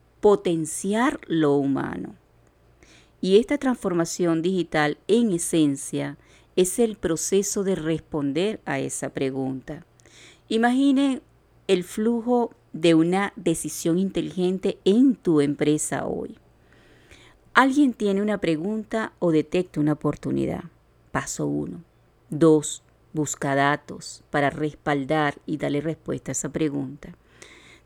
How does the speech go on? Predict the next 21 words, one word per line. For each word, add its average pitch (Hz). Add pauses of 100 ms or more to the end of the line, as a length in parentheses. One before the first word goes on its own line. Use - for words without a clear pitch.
Tres, 175
intenta 226
darle 175
sentido, 160
colocarla 143
por 156
escrito, 156
graficarla, 143
generar 143
datos. - (800)
Cuatro, 180 (260)
socializa 180
la 147
información. 147 (480)
Y 220
finalmente 214
se -
debate 170
y 165
se -
decide. 135